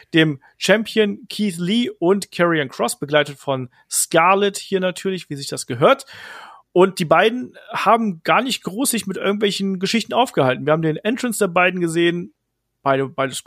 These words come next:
cool, aber dann den Keith Lee legt hier sofort los und das steht ja eigentlich im Kontrast zu dem, was wir sonst von ihm sehen. Er ist ja sonst eher jemand, der seine Dominanz ausspielt, Kai.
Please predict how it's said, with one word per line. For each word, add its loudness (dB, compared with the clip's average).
cool, -2
aber 4
dann 0
den -2
Keith -10
Lee -4
legt 2
hier 2
sofort 2
los -4
und 4
das -2
steht 0
ja 2
eigentlich 0
im -6
Kontrast -2
zu -6
dem, -4
was -2
wir 4
sonst 0
von -2
ihm -6
sehen. -4
Er -6
ist -6
ja 0
sonst -2
eher 2
jemand, 0
der 6
seine 2
Dominanz 0
ausspielt, -4
Kai. 0